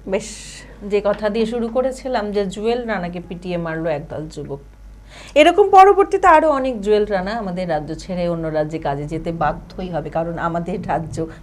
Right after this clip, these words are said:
বারবার যেটা বলি, পিছিয়ে পড়া রাজ্য, যেখানে অন্যান্য ব্যবস্থাগুলো খুব আজকাল,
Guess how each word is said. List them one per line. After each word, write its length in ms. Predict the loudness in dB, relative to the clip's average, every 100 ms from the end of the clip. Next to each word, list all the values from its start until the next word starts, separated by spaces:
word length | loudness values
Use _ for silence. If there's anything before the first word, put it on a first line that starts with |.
| -2
বারবার 320 | -2 -2 -6
যেটা 240 | -6 -8
বলি, 200 | -8 -10 -10
পিছিয়ে 300 | -12 -12 -12
পড়া 240 | -8 -6 -6
রাজ্য, 340 | -6 -8 -8
যেখানে 360 | -8 -6 -6 -8 -12 -16 -8
অন্যান্য 400 | -6 -4 -6 -2
ব্যবস্থাগুলো 800 | -2 -2 -4 -8 -6 -4 -2 -4
খুব 260 | -4 -8 -10 -8
আজকাল, 460 | -6 -6 -4 -4